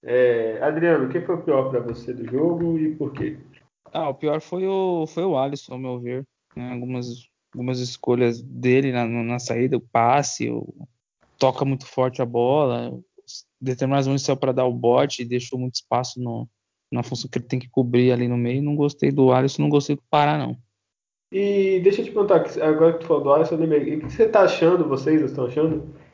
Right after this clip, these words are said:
Speaker 1: que agora o Alisson fica no meio dos zagueiros, né? Fica quase três zagueiros, às vezes, pra, pra saída de jogo, e recua bastante, assim. Vocês notaram isso?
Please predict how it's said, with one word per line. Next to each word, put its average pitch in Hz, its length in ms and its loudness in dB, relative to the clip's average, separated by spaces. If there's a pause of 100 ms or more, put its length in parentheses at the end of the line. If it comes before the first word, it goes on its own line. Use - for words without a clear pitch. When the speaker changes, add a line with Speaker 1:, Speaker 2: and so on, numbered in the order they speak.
(100)
Speaker 1:
que - 80 2
agora 151 280 6
o 156 60 8
Alisson 165 360 2
fica - 160 -2
no 160 120 0
meio 180 200 4
dos 185 120 -2
zagueiros, 175 420 2
né? 175 280 -2 (140)
Fica - 140 -12
quase 156 280 -2
três 175 240 2
zagueiros, 151 560 0
às 123 140 -2
vezes, 147 280 0
pra, 139 280 -2 (260)
pra 139 120 2
saída 135 300 -2
de 131 180 -4
jogo, 156 680 0 (340)
e 135 80 -2
recua 139 380 2
bastante, 135 500 0
assim. 139 360 -6
Vocês 123 220 -4
notaram 135 420 2
isso? - 280 -2